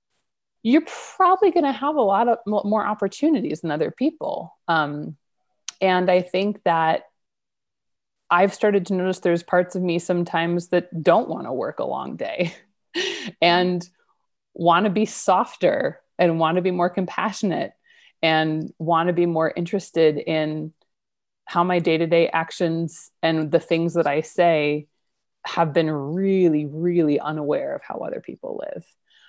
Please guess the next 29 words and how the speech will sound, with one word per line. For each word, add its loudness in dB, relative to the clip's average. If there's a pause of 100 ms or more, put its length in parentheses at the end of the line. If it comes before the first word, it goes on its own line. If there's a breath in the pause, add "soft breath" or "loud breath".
(140 soft breath)
Um, -2
and 2
I 0
think -4
our -4
industry, -6
<laughs> -20
and -2
this 0
may -2
make -8
some -6
people -6
upset, -2
but 0 (500 loud breath)
I 2
think -2
our 4
industry, 0
you 0
know, 2
was 2
started 2
by 4
a 2
lot 0
of -2
white -2
guys. -6